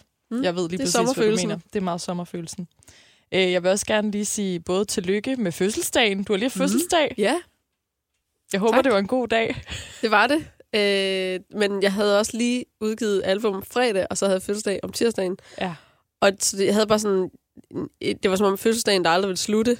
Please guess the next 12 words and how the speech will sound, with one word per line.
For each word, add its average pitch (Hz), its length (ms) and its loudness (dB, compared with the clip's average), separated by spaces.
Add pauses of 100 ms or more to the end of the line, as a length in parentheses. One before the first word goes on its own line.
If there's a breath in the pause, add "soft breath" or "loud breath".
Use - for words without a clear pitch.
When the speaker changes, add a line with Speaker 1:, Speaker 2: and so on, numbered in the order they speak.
(120)
Speaker 1:
Altså 185 220 0
sådan, 175 300 0
fordi 190 220 -2
der, 180 140 0
Speaker 2:
Ej. 175 180 -8
Speaker 1:
det 190 120 -8
der, 185 300 2 (120)
altså, 180 340 -4
der 180 60 2
er 175 120 2
jo 185 100 2
sådan... 180 360 -2